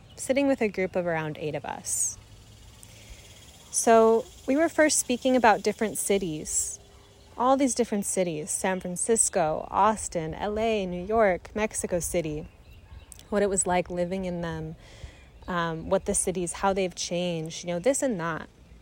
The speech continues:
kind of like a group small talk. And Carla and I had also talked about ecstasies, the Dionysian mythopoetic ritual experience that we're hosting in Greece in June,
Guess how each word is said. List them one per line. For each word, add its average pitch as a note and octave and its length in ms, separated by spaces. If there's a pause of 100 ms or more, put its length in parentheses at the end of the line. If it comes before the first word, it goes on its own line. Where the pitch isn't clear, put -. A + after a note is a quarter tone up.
kind G#3 160
of G3 120
like F3 320 (260)
a F#3+ 120
group F#3 320
small E3 320
talk. E3 460 (1200)
And F#3+ 540 (160)
Carla D#4 320
and C4 160
I A#3 60
had A3 120
also G3 580
talked F#3 320
about E3+ 280
ecstasies, F#3 800
the F3+ 120
Dionysian F3+ 760
mythopoetic F3 760
ritual E3+ 320
experience A3 600
that D#3 140
we're E3 100
hosting E3 400
in E3 140
Greece E3 280
in D#3 200
June, F3 420